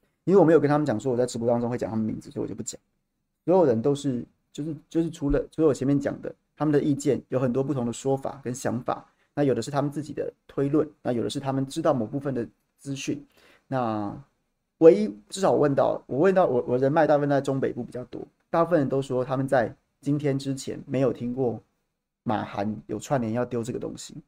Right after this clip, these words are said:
但是，所以丢了之后才会有很多莫衷一是的说法。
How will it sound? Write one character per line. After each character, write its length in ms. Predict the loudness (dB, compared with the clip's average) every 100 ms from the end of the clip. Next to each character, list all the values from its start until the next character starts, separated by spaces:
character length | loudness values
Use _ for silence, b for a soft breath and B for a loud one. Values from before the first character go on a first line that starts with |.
| b b b
但 140 | -6 -2
是， 380 | 2 2 0 -6 _
所 160 | 2 4
以 40 |
丢 180 | 6 4
了 80 | 4
之 120 | 2
后 120 | 0
才 140 | 2
会 100 | 0
有 180 | 2 0
很 140 | -6 -6
多 140 | -4
莫 180 | -2 -2
衷 200 | -2 -4
一 40 |
是 160 | -6 -8
的 100 | -8
说 240 | -6 -6
法。 220 | -6 -12